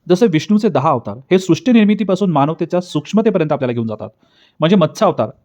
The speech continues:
जिथून समुद्रातून जीवन उत्पत्ती झाली, हा पहिला अवतार. नंतरचा कूर्म अवतार, समुद्रातून निर्माण झालेले जे जीवन आहे ते जमिनीवर कसे आले. नंतरचा नरसिंह अवतार, जो जनावरांना मनुष्यापर्यंत जोडतो. परशुराम, राम, कृष्ण, बुद्ध, कल्की हे सगळे अवतार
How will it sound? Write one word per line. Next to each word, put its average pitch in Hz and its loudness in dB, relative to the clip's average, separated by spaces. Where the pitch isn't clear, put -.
जिथून 160 0
समुद्रातून 156 0
जीवन 156 0
उत्पत्ती 139 -4
झाली, 110 -2
हा 139 0
पहिला 175 2
अवतार. 95 -4
नंतरचा 190 2
कूर्म 214 4
अवतार, 104 -2
समुद्रातून 208 2
निर्माण 185 2
झालेले 165 -2
जे 156 -4
जीवन 135 -2
आहे 117 -2
ते 220 4
जमिनीवर 185 4
कसे 110 -6
आले. 92 -12
नंतरचा 180 2
नरसिंह 185 4
अवतार, 110 0
जो 170 4
जनावरांना 190 2
मनुष्यापर्यंत 147 0
जोडतो. 113 -6
परशुराम, 190 4
राम, 139 2
कृष्ण, 135 -2
बुद्ध, 123 -2
कल्की 120 -2
हे 226 4
सगळे 202 2
अवतार 131 -4